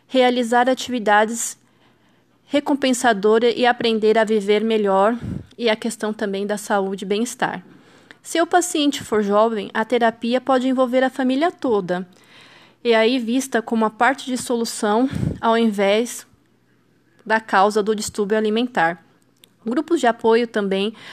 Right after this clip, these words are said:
podem fazer parte do tratamento de anorexia,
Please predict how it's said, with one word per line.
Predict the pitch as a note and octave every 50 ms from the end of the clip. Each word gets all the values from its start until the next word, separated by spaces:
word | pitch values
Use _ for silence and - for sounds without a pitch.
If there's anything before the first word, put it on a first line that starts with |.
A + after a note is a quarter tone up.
| - - _
podem | - A#3 A#3 A3+ B3
fazer | A#3+ - B3+ B3 B3 C4 C#4
parte | - A#3 G#3+ A3 A3 -
do | A3 A3 A#3
tratamento | - A#3+ A#3+ A#3 - A#3+ A3+ A3+ A3+ A3+ B3+
de | G#3+ A#3
anorexia, | A3+ A#3 A#3 A3+ B3 A#3+ - - - - A3 G3 F3+ F3 F#3